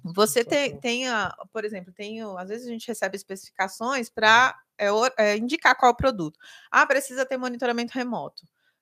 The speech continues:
Speaker 1: Tá bom, mas e, ah, você vai utilizar esse monitoramento remoto pra quê? "Não, a gente não utiliza." Ué, mas então pra que que você tá exigindo isso na sua especificação? Então, tipo assim,
Speaker 2: Uhum.
Speaker 1: muita coisa que,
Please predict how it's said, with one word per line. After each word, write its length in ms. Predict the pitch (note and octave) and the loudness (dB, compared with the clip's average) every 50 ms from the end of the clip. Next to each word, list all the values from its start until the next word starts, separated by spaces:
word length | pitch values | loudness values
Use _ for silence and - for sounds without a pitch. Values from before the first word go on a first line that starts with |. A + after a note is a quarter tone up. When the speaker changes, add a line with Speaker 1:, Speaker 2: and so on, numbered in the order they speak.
| _ _ | _ _
Speaker 1:
Tá 80 | - B3 | -6 -2
bom, 180 | B3+ A#3+ F#3+ E3 | 0 2 0 0
mas 280 | E3 E3+ E3 E3 E3 | 0 -2 -2 -2 -4
e, 80 | F#3 F#3+ - - - | -6 -8 -6 -4 0
ah, 320 | G#3 F#3+ F#3 F3 E3+ E3+ E3 | 2 2 2 2 2 0 -2
você 200 | F#3 G3+ - A3 | -4 -6 -2 0
vai 100 | G#3+ A3 | 0 0
utilizar 280 | A3 A3 A3 A3 A3+ | 0 -2 -4 -4 -4
esse 120 | A3 A3 A3 | -4 -4 -6
monitoramento 480 | G#3 G3 G3+ G#3+ G3 G3 G3 G3 G3 | -6 -6 -4 -4 -4 -2 -4 -4 -4
remoto 320 | F#3 G3 F#3+ F#3+ G3 G#3 - | -4 -6 -4 -2 -4 -4 -4
pra 140 | - B3 B3 | -4 -6 -4
quê? 120 | - A#3 | -4 -4
"Não, 160 | A#3 D4+ E4 | -6 -4 -2
a 120 | B3+ A#3+ A#3 | -2 -2 -2
gente 240 | A#3+ B3+ B3+ - | -2 -6 -8 -10
não 80 | D4+ D4 | -10 -10
utiliza." 360 | D4 - - C#4+ C4 A#3 A3+ B3+ | -8 -8 -6 -6 -4 -2 -2 -2
Ué, 100 | E4+ D#4+ | -2 -2
mas 220 | G3+ G3 G3+ G3+ | -2 -2 -4 -4
então 280 | - C4+ D#4 - D#4 G4 | -4 -2 0 0 0 2
pra 120 | - G4 | 0 0
que 100 | G4 A4 | 0 0
que 80 | A#4 - | 2 4
você 100 | - A#4+ | 4 4
tá 140 | A#4 A4+ G#4 | 6 6 6
exigindo 480 | F4 D#4 E4 E4 C4 A#3+ B3+ B3 A3+ | 6 6 6 4 6 4 2 4 6
isso 220 | A#3 A3+ - - C4 | 6 6 4 6 4
na 100 | A#3+ A#3+ | 4 4
sua 140 | - A#3+ A#3 | 6 4 2
especificação? 840 | - - - A3 A3 - - A#3+ - A#3 A3+ - - G#3 E3 D3 | 4 4 4 4 4 2 -2 2 4 4 6 6 6 6 6 4
Então, 280 | D#3 F3+ - C4 C#4 C4+ | 2 2 2 2 2 2
tipo 240 | C4+ - - - C#4 | 0 -4 0 0 0
assim, 180 | - - C4 | 2 2 -2
Speaker 2:
Uhum. 60 | A3 G#3 | -2 -2
Speaker 1:
muita 240 | A#3 C#4 D#4 F#4 - | -2 0 0 0 0
coisa 400 | - - C#4 C#4+ D#4 C#4+ C4+ B3+ | 2 2 2 2 2 2 -2 -4
que, 260 | B3+ - A#3 G3+ F#3+ | -4 -6 -8 -8 -8